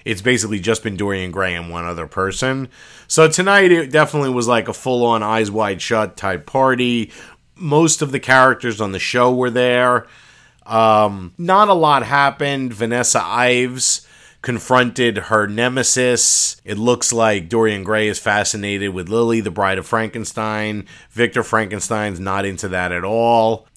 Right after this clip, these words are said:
Chandler, uh, turn-, does turn into a werewolf, um, and chains himself up before the process, and because of that, he can't be at the ball. What's his face, the, the main dude who's the leader, who, um,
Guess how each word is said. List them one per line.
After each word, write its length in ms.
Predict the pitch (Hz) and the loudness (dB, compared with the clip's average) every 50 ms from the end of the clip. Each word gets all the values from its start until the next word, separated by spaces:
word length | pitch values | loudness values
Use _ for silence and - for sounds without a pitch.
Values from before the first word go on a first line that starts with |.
| - - _ - | -20 -20 _ -4
Chandler, 800 | - 156 160 156 156 160 160 156 151 147 147 143 131 - - _ | 2 6 6 8 8 8 8 8 8 8 6 4 2 -2 -10 _
uh, 240 | - 110 110 110 110 | 0 2 4 4 4
turn-, 380 | 110 - - 139 135 127 110 | 2 0 0 0 0 0 2
does 260 | 98 131 139 143 139 | 6 6 6 6 4
turn 240 | - - 135 139 139 | 0 -2 -2 -2 0
into 260 | 127 127 127 117 123 | -2 -4 -4 -4 -2
a 80 | 120 113 | 0 0
werewolf, 960 | 107 104 113 110 113 113 120 120 120 120 120 117 120 - - - - - - _ _ 117 | 0 0 0 0 0 0 2 2 2 2 2 0 -2 -8 -14 -18 -18 -20 -20 _ _ -4
um, 420 | 107 101 98 101 101 101 95 98 | -2 0 0 0 -2 -4 -6 -10
and 220 | 80 90 98 92 | -10 -10 -8 -8
chains 340 | - - 117 113 113 107 87 | -6 -4 -2 -2 -2 -4 -6
himself 420 | 104 107 98 - - 104 98 - 117 | -8 -6 -6 -4 -2 -2 -2 0 0
up 280 | 107 107 107 - - _ _ | 2 2 2 0 -4 _ _
before 340 | - 104 90 - 107 104 104 | -10 -10 -8 -6 -4 -4 -4
the 60 | 92 | -6
process, 840 | 90 - - 101 104 104 98 - - 110 107 101 - - - - - _ | -6 -6 -4 -2 -2 -2 -2 -2 -2 0 -2 -2 -2 -4 -8 -8 -12 _
and 160 | - 98 104 | -12 -10 -8
because 320 | 101 110 90 85 127 123 113 | -8 -8 -4 -2 -2 0 0
of 100 | 120 107 | 0 2
that, 420 | 110 110 113 110 107 107 110 - _ - - - | 4 4 4 4 2 0 -2 -6 _ -20 -16 -8
he 140 | 117 131 117 | -8 -6 -6
can't 320 | - - 123 113 104 80 | -4 -4 -4 -4 -4 -6
be 160 | - 117 117 | -4 -2 0
at 120 | 120 117 120 | 0 0 0
the 80 | 120 | -4
ball. 680 | 110 104 113 110 113 113 117 117 113 110 107 104 - _ - - - - - - - - - - - - _ | -4 -2 -2 0 2 4 4 4 4 2 0 -2 -6 _ -20 -20 -20 -20 -20 -20 -20 -20 -20 -20 -20 -20 _
What's 260 | _ 113 127 131 127 123 | _ 4 4 4 4 2
his 120 | 120 - | -2 2
face, 300 | 131 135 127 123 - - | 2 4 4 4 0 0
the, 440 | - 117 107 101 101 98 98 98 92 | 0 0 0 2 0 -2 -4 -6 -6
the 100 | 90 104 | -6 -6
main 320 | 101 104 117 120 123 120 110 | -4 -2 -2 -2 -2 -2 -2
dude 260 | 113 120 120 117 110 | -2 -2 -2 -2 -2
who's 220 | 104 104 98 92 | -4 -6 -8 -8
the 100 | 90 101 | -8 -8
leader, 480 | 95 101 110 113 117 113 117 113 113 107 | -6 -6 -4 -4 -2 -2 -2 0 -2 -2
who, 460 | 98 95 101 98 98 98 95 95 95 | -4 -6 -8 -8 -8 -8 -8 -8 -8
um, 540 | 95 92 92 92 87 87 87 87 87 80 | -6 -6 -6 -6 -8 -10 -14 -16 -16 -18